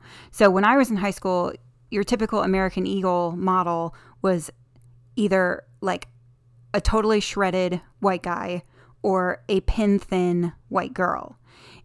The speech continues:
And now with their new philosophy in advertising, especially their, um, Aerie brand, which is their underwear brand, it's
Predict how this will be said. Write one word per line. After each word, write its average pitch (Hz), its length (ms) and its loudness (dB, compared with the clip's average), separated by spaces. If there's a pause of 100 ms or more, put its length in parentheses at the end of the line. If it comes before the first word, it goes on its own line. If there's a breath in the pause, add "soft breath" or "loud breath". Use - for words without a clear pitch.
And 190 280 4
now 220 300 6
with 202 180 2
their 185 140 2
new 220 200 4
philosophy 175 540 -4
in 165 80 -4
advertising, 170 800 -6
especially 220 400 -2
their, 175 420 -2
um, 165 540 -4
Aerie 196 300 -2
brand, 208 340 -2
which 190 160 -6
is 170 80 -6
their 175 200 -4
underwear 185 360 -4
brand, 220 440 -4 (540 loud breath)
it's 233 220 2